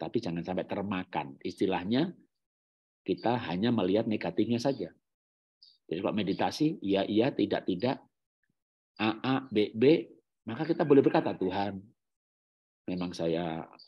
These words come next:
tidak pandai bergaul. Saya orangnya malu untuk bergaul, malu untuk tampil. Tapi saya bersyukur Tuhan ciptakan saya sebagai orang melankolik.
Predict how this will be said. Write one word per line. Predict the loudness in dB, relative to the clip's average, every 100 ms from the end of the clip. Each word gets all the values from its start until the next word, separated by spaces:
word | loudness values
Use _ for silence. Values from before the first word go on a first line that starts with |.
| _ _ _ _
tidak | -6 -4 -4
pandai | -4 -4
bergaul. | -4 -4 -4 -4 -4 -6 -10 _ _ _ _ _ _ _ _ _ _ -8
Saya | -4 -2 -2
orangnya | -4 -6 -8
malu | -6 -4 0 2 2 0 -10 -10
untuk | -6 -6
bergaul, | -6 -6 -4 -2
malu | -2 -2 -2 -2
untuk | -4 -6
tampil. | -6 -6 -4 -4 -4 -10 _ -20 _ _ _ _ _ -8
Tapi | -6 -4 -2
saya | -4
bersyukur | -4 -4 -4 -2 0 0
Tuhan | 0 -2
ciptakan | -2 -4 -6 -4
saya | -2 -2 -2
sebagai | -4 -4 -4
orang | -4 -4
melankolik. | -4 -4 -2 -2 -2 -6